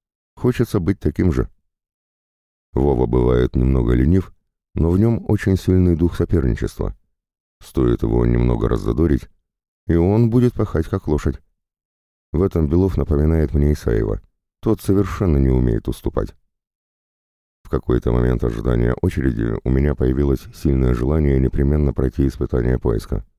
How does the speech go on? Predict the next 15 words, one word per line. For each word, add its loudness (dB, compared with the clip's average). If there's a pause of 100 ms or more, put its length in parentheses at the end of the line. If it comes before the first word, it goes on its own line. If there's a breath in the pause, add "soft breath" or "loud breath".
(580)
Это -2
даст -2
огромный 0
импульс -2
Вове, 0 (420)
да 0
и 2
кроме 0
того, 2
уже 0
пора 0
сдвигаться -2
в -2
изучении 0
ки. -2